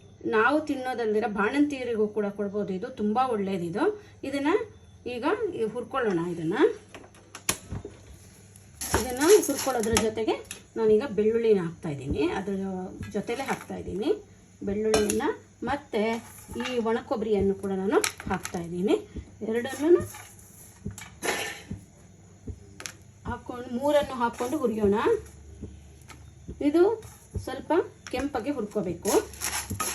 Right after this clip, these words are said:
ಕೆಂಪಗೆ ಹುರಿದಿದೆ ನೋಡಿ.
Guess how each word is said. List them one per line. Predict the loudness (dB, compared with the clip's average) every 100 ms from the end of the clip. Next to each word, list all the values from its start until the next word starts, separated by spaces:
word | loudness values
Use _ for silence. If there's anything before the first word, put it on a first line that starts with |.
| -10 -10 -4 -2 -2 -4 -6 -8 -10 -6 -6 -4 -4 -4 -6 -10 -8 -8 -10 -10 -10 -10 -8 -8 -4
ಕೆಂಪಗೆ | -6 -6 -8 -4
ಹುರಿದಿದೆ | -4 -4 -2 0
ನೋಡಿ. | -2 -2